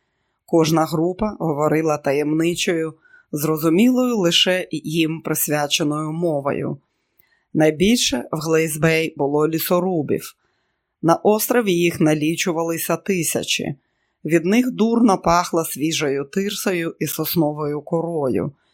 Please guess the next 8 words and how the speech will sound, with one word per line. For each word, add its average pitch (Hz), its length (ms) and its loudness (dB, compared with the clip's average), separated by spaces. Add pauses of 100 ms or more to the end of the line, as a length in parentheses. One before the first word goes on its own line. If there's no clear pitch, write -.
(180)
Вони 175 300 2
з 202 80 -4
жаром 226 580 0 (380)
міркували 170 680 2
про 160 220 0
якісь 165 420 -2
комлі, 156 640 0 (340)
трелювальники 160 1160 -2